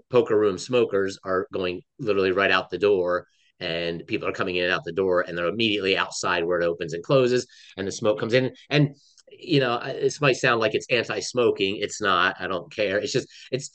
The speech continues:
it is bothersome to me. And I would actually, I would personally spend more, much more time in my local live casino if it wasn't, if the poker room wasn't full of smoke,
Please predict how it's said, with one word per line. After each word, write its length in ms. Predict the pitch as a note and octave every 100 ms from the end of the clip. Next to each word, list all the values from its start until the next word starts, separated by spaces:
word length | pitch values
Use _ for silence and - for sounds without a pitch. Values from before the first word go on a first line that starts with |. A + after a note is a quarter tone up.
| _
it 100 | D3
is 140 | E3 C#3
bothersome 600 | A#2+ A#2+ G#2+ F#2+ G2+ F#2+
to 120 | G2+
me. 240 | F#2+ F#2+
And 100 | G2+
I 80 | G2+
would 160 | A2+ A2+
actually, 460 | A#2 C3 - G2+ G#2
I 160 | B2 D3
would 220 | A#2 A2
personally 640 | - B2 - G2+ F#2 F2+ - _ _ _ _ _ _ _ _ -
spend 440 | - B2 A2 G#2 -
more, 260 | B2 A#2 A#2
much 540 | A#2+ C3 C3 C3 -
more 420 | A2+ G#2 G2 G2 - -
time 360 | G#2 F#2+ F#2+ G2+
in 300 | G2 F#2 F#2
my 160 | F#2+ F#2
local 320 | F#2+ F#2 F#2+
live 240 | F#2 F2+
casino 560 | - F#2 - F2+ E2 E2
if 160 | - -
it 100 | E2
wasn't, 360 | E2+ F2 F2 D#2
if 140 | G2
the 100 | -
poker 280 | E2 G2 F2+
room 180 | F2 E2
wasn't 380 | G#2 D#2+ E2+ D2+
full 160 | F#2
of 60 | E2
smoke, 420 | - F2 D#2 -